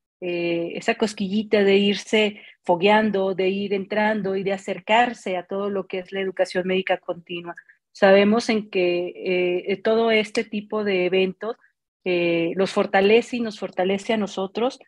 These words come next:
así que estamos completamente agradecidos porque hayan decidido tomar este gran, eh, reto. Es un reto en que hemos tenido una respuesta muy buena, ya casi estamos terminando de apartar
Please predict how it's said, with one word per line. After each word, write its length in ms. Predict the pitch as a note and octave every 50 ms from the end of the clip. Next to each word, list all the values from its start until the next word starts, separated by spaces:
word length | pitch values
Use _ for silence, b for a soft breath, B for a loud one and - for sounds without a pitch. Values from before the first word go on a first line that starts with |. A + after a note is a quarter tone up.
| b b _ _ _
así 320 | - F#3 F#3 - G#3+ G3 -
que 400 | - A3 A3+ A3+ - - - _ _ _ _
estamos 460 | - F#3 - - G#3+ G3+ G#3+ A3 -
completamente 720 | - F#3+ F3+ - F#3+ G3 G3 A3+ A3+ A3 G#3+ G#3 G#3 A3+
agradecidos 560 | G#3+ G#3 G3 F#3 F3 E3+ - G3+ G3 G#3 G#3 -
porque 240 | - F3 - F3+
hayan 220 | F3+ F#3 F#3+ F#3+ F#3+
decidido 500 | F#3+ F#3 - F#3+ F3+ F#3 F#3 F#3 F#3+ F#3
tomar 360 | F#3 F3 E3+ E3+ E3+ E3+ E3+
este 380 | F3 F3+ - - - F#3 F3+ E3+
gran, 400 | F3 E3+ E3+ F3 F3 F3 F3+ - _ _ _ _ _ _ _ _ -
eh, 240 | F3+ F3 E3+ E3+ F3
reto. 540 | - - G3+ G#3 G3 G3+ - G#3+ A3+ A#3 A3+ - _ _ _ _ _ _
Es 200 | G3+ F#3+ G3 -
un 100 | A3 A3
reto 320 | G#3+ A3 G#3+ G#3 G#3+ A#3
en 100 | A#3 A3
que 100 | - A3
hemos 180 | G3 G3+ G3+ -
tenido 240 | - G3+ G3 G3 G3+
una 160 | G#3 G#3 G#3
respuesta 920 | G3+ G3 G3 - - - _ - G#3+ G3+ G3+ - - G#3+ G#3 G3+ G3+ - _ _ _ _ _ _ _ -
muy 380 | G3 F#3 F#3 F#3+ G#3+ B3 C#4 A3+
buena, 380 | G3 G#3 G3+ F#3+ F#3+ G#3 A3+ A3+
ya 180 | A3 A3 G#3+
casi 220 | - G3+ G3+ - A3
estamos 380 | G#3+ - - F#3+ G3 G3+ -
terminando 600 | - G#3 F#3 F#3 F#3+ F#3+ F#3+ F#3+ F#3+ F#3 F#3+ G3
de 80 | G3+ F#3+
apartar 720 | F3+ - - E3+ E3 - - F3+ E3+ E3+ E3+ E3+ E3+ E3+